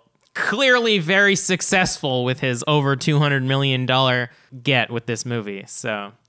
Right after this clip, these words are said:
um, I mean, it seems like he's right on track to do a third one.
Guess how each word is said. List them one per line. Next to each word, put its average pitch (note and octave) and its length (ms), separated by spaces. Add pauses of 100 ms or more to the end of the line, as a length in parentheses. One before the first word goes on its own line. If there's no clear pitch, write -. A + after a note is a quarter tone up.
(160)
um, B2+ 240
I A#2+ 100
mean, A#2 300 (380)
it C#3+ 160
seems D3+ 500
like B2 220
he's A#2 200
right B2+ 280
on A#2+ 200
track A#2+ 420
to A#2+ 100
do A#2 160
a G#2+ 60
third A#2 280
one. G#2+ 360